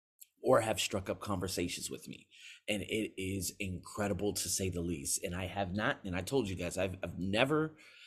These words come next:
had this happen since probably, I don't know, twenty sixteen or twenty fifteen. And those were during the most egregious years living in this country because of the amount of racial discrimination towards blacks and stuff like that. So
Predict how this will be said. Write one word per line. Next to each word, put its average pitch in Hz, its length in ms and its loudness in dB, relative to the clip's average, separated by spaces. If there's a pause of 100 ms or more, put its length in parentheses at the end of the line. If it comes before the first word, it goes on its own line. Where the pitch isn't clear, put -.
(100)
had 127 220 6
this 117 200 2
happen 101 540 0
since 95 400 0
probably, 98 800 2 (560)
I - 60 0
don't 87 140 0
know, 80 120 -4
twenty 123 280 2
sixteen 110 440 -2
or 90 80 0
twenty 101 300 -2
fifteen. 87 560 -4 (100)
And 95 160 0
those 113 300 4
were 101 100 2
during 92 340 0
the 78 300 -2
most 98 440 -2
egregious 98 840 0
years 82 360 -2
living 85 240 0
in 80 100 -4
this 78 160 0
country 80 600 -6
because 95 400 -2
of 87 140 -6
the 78 280 -4
amount 92 380 -4
of 85 160 -4
racial 87 280 -2
discrimination 85 640 -2
towards 76 280 -8
blacks 76 380 -2
and - 80 -4
stuff - 260 -4
like 71 180 -8
that. - 200 -4
So 98 400 4